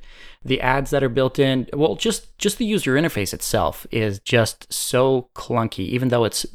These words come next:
been cleaned up so much with One U I. I still can't recommend it. It's my number one complaint for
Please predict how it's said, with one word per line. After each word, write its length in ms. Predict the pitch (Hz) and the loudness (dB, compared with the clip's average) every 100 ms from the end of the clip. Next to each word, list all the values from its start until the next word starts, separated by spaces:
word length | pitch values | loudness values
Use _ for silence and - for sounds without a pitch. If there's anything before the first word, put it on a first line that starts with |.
| - | -10
been 400 | 113 113 110 104 - | -2 2 2 0 -4
cleaned 400 | - 127 127 110 | -4 -2 0 0
up 260 | 104 - | -2 4
so 240 | - - 107 | 4 4 0
much 340 | 104 82 - | 0 -2 -4
with 280 | 110 101 - | -2 -2 -2
One 180 | 107 92 | -2 0
U 160 | 90 | 0
I. 260 | 92 90 85 - - - - _ | 0 0 -2 -12 -18 -20 -20 _
I 100 | 113 | -2
still 300 | 110 - 143 | -2 2 2
can't 220 | - 113 85 | 2 -2 -2
recommend 400 | 87 - 87 - | -4 -4 -4 -2
it. 60 | |
It's 180 | - 123 | -4 -2
my 100 | 123 | 0
number 300 | 110 113 123 | 0 0 0
one 140 | 117 101 | 0 -2
complaint 440 | 110 98 98 95 | -4 -2 -2 -2
for 200 | - 92 | -4 -4